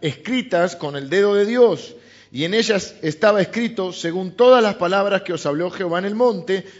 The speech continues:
de en medio del fuego, el día de la asamblea". Ven, primero las habla Dios. Eh, eh, tenía como tres mil ochocientos metros cuadrados el Sinaí. Una cosa impresionante. Entonces estaba todo el pueblo ahí.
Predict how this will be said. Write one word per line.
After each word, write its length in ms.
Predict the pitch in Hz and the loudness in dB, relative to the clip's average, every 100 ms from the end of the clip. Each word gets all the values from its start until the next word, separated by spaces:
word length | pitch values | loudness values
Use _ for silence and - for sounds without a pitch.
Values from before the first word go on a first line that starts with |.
| - | -8
de 120 | 156 | -6
en 100 | 143 | -4
medio 300 | 175 202 214 | -4 2 4
del 100 | 226 | 2
fuego, 460 | 220 226 170 185 - - - | 2 0 2 0 -4 -12 -6
el 220 | 156 156 | -2 -2
día 200 | 143 208 | 0 2
de 100 | 196 | 4
la 80 | 170 | 2
asamblea". 420 | 147 165 196 165 | 0 -6 -2 0
Ven, 160 | 151 196 | 0 -4
primero 480 | - 175 220 240 247 | -4 -2 4 6 6
las 260 | 208 185 - | 4 0 -4
habla 560 | 214 254 233 175 151 143 | 6 8 8 6 2 2
Dios. 460 | 151 151 135 127 - - - - _ | 2 -2 -2 -8 -20 -20 -20 -20 _
Eh, 180 | 139 139 | -4 -2
eh, 280 | 156 151 - | -2 -4 -8
tenía 220 | 160 214 | -8 -6
como 180 | 196 185 | -6 -6
tres 160 | 185 185 | -4 -6
mil 160 | 226 | -2
ochocientos 480 | 240 180 170 208 190 | -2 -2 -8 -8 -8
metros 240 | 202 190 165 | -8 -8 -4
cuadrados 340 | 170 165 127 | 0 0 -2
el 80 | 117 | -6
Sinaí. 400 | - 113 107 101 - - _ _ _ _ - | -12 -12 -12 -14 -20 -20 _ _ _ _ -16
Una 160 | 131 | -12
cosa 160 | 135 139 | -10 -12
impresionante. 480 | 131 120 117 107 107 | -14 -14 -14 -14 -14
Entonces 180 | 147 165 | -8 0
estaba 220 | 208 196 | 0 2
todo 220 | 240 220 | 2 2
el 80 | 156 | 0
pueblo 340 | 151 143 131 | -2 -4 -4
ahí. 180 | 113 107 | -8 -10